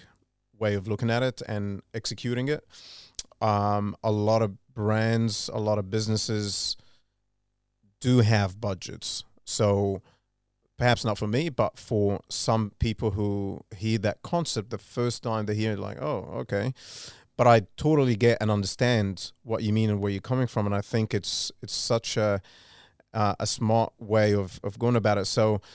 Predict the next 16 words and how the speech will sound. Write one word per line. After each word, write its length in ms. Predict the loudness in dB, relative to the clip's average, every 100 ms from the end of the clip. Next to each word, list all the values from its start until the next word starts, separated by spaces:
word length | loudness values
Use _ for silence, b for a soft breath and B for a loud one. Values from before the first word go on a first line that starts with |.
| B B B B
what 160 | 0 2
you're 100 | 2
saying 360 | 4 6 8 6
is, 440 | 6 2 -2 -4 -8 -20 _ -6
and 100 | -2
I'll 60 |
let 240 | 0 0 -2
you 340 | -2 -4 -6 -4
obviously 360 | -4 -4 -6
explain 460 | -6 -6 -4 -4 -4
in, 160 | -8 -10
in 140 | -4
more 180 | -2 0
details, 640 | -2 -2 -2 -2 -2 -6 -8 _ _ _ -4
uh, 300 | 0 2 0
is 400 | 0 0 0 -4